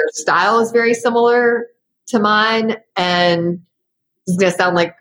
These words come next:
weird and stalkerish, but I feel like that is one of those books. Even if I don't make the recipe, I will just read,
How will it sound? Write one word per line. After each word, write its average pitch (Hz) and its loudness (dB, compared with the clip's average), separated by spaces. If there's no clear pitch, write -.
weird 180 2
and 180 0
stalkerish, 208 0
but 185 0
I 185 0
feel 226 0
like 202 0
that 180 0
is 202 0
one 170 0
of 170 0
those 160 2
books. 156 -2
Even 294 2
if 320 0
I 277 2
don't 220 0
make 170 0
the 175 2
recipe, 226 0
I 202 2
will 240 2
just 226 -6
read, 175 0